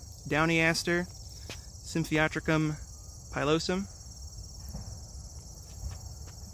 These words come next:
can see the flowers are much smaller than the New England aster, typically white with yellow centers.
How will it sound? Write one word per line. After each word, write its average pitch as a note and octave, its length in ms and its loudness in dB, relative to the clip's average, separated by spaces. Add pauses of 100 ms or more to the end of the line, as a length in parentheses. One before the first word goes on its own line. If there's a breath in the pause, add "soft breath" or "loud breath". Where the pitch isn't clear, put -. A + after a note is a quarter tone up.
can - 40 -4
see E3 200 4
the D3+ 100 6
flowers D#3+ 460 6
are C#3 80 2
much C#3+ 260 0
smaller D3+ 560 2 (840 loud breath)
than C#3+ 240 2
the C#3 60 2
New C#3+ 120 2
England D#3+ 320 4
aster, E3 440 4 (180)
typically F3 400 6
white D#3 320 8
with - 160 -2
yellow D3+ 220 6
centers. D#3 540 0